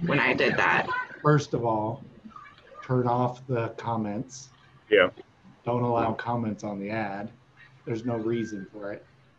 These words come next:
Speaker 2: Two, we don't, we don't care if it worked. Alls we're doing is using an avenue that National Association of Realtors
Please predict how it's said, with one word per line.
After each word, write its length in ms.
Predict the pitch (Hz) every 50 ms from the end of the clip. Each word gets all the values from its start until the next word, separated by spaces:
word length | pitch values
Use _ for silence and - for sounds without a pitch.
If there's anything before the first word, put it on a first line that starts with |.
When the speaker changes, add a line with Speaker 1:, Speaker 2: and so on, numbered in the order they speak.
| _ - - - - - - - - - - - -
Speaker 2:
Two, 460 | - 160 160 151 139 131 123 123 123 120 - - - _ _ - _ _ - - - -
we 220 | 131 127 139 160
don't, 320 | 165 165 160 156 160 - - - - - - - - - - -
we 60 | 143
don't 120 | 175 180 -
care 200 | - 147 156 156
if 80 | 135
it 40 | 135
worked. 360 | 120 117 110 104 107 - - - -
Alls 280 | 131 135 151 156 147
we're 200 | 156 165 160 156
doing 600 | 147 135 151 160 160 151 143 131 127 123 - 131 131
is 240 | - 147 127 120 120
using 440 | 127 131 135 143 143 139 160 151 147
an 80 | 143
avenue 540 | 143 143 147 151 160 147 147 139 131 127 127
that 160 | 120 123 120
National 560 | 123 127 127 127 127 127 131 - 165 151 151 143
Association 680 | 131 - 147 139 127 - 147 135 117 - 147 139 135 143
of 40 |
Realtors 560 | 147 147 147 135 135 127 117 117 113 110 -